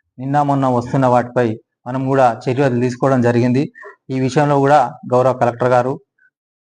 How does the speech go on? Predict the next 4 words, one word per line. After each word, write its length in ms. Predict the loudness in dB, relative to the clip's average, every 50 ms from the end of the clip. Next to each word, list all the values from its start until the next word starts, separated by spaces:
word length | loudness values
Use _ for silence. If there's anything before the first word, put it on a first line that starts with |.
| _ _ _ _ -18
ప్లస్ 220 | -16 -12 -8 -6 -4 -4 -4 -6 -10 -16 _ _ _ -2 0
గౌరవ 540 | 2 2 4 4 4 2 2 0 -4 -12 -20 _ _ _ _ _ _ _
ఎమ్మెల్యే 320 | -10 -6 -4 0 0 2 2
గారు 360 | 2 2 2 2 0 -2 -4